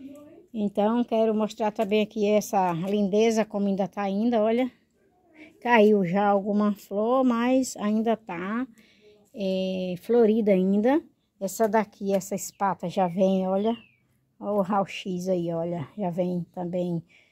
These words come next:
é, com os botão aí, ó. E tem, é, essa outra, esse outro brotozinho dela, gente. Olha que interessante. Um brotinho miudinho que saiu. Ficou, saiu a espatinha, pois agora ele vai florescer, ó. Os dois botãozinhos aí.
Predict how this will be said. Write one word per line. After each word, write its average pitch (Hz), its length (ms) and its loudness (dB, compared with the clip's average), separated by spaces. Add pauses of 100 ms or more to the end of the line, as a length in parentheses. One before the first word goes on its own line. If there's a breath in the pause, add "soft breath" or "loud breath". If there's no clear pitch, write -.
(300 soft breath)
é, 165 200 -4
com 170 540 -4 (560 soft breath)
os 165 160 -14
botão 180 500 -4
aí, 208 280 -2
ó. 240 160 -2 (1300 soft breath)
E 226 140 0
tem, 262 480 8
é, 240 200 4
essa 240 280 2
outra, 254 420 4
esse 247 280 2
outro 254 280 6
brotozinho 220 920 2
dela, 202 320 -2
gente. 175 280 -6
Olha 208 100 -4
que 208 60 -6
interessante. 208 680 -2
Um 185 80 2
brotinho 208 420 4
miudinho 226 480 6
que 226 100 -4
saiu. 208 640 0 (760 soft breath)
Ficou, 220 420 0
saiu 240 340 6
a 254 60 10
espatinha, 226 640 -2
pois 220 180 -4
agora 214 300 0
ele 208 120 -4
vai 214 160 -2
florescer, 220 600 -6
ó. 190 120 -4
Os 170 120 -6
dois 202 200 -2
botãozinhos 196 580 -4
aí. 175 220 -6